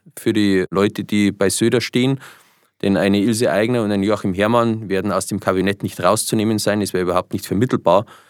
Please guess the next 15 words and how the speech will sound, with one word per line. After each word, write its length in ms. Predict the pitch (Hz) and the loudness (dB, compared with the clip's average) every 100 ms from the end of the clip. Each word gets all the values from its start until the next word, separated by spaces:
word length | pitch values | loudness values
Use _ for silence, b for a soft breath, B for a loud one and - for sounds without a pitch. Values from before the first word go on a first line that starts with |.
| B | B
für 160 | _ 101 | _ -4
die 60 | |
Bevölkerung, 760 | 98 - 101 113 127 123 123 123 | -4 0 0 2 2 2 2 -2
solche 300 | - 98 - | -6 -4 -2
Leute 540 | 95 98 98 95 92 92 | 0 0 2 0 0 -4
auf 140 | - | -6
einmal 240 | 92 92 82 | -2 0 2
rauszuwerfen. 840 | 87 110 - 113 110 110 - 117 B B B B | 2 0 -2 0 0 0 -4 -6 B B B B
Also 540 | 92 95 104 98 95 | 0 2 2 2 0
wird 320 | 104 101 95 - | 0 0 0 -4
Söder 320 | - - 101 | -6 0 2
mit 180 | 95 95 | 2 0
denen 220 | 90 95 | 0 -2
zusammenarbeiten 800 | - - 98 120 95 110 113 113 | -2 -2 0 2 2 2 0 0
müssen. 360 | 110 117 120 117 | -2 -2 -4 -4